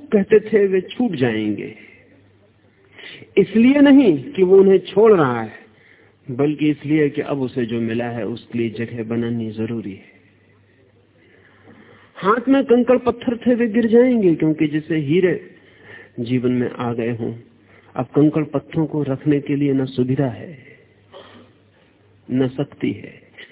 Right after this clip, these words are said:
न कारण है। लेकिन वे हीरे तो आएंगे अंतर के आकाश में, वे हमें दिखाई नहीं पड़ेंगे। और हाथों में जो पत्थर थे, वे छूटेंगे, वे हमें दिखाई पड़ेंगे।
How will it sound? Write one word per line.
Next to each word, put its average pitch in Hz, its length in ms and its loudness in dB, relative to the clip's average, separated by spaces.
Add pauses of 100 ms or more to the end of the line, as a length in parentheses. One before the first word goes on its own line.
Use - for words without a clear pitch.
(120)
न 190 220 6 (120)
कारण 208 400 6
है। - 260 -12 (1800)
लेकिन 254 520 6
वे 254 140 8
हीरे 226 400 4
तो 208 160 2 (100)
आएंगे 208 360 4
अंतर 185 400 0
के 170 140 0 (120)
आकाश 185 460 -4
में, 101 320 -10 (840)
वे 156 140 4
हमें 185 320 4
दिखाई 180 300 2
नहीं 202 200 2
पड़ेंगे। 110 480 -8 (760)
और 160 140 -2
हाथों 190 380 2
में 269 180 4
जो 233 120 2 (140)
पत्थर 254 360 0
थे, 254 200 -2
वे 247 160 2
छूटेंगे, 240 640 2
वे 143 120 -2
हमें 170 260 0
दिखाई 180 320 -2
पड़ेंगे। 104 400 -10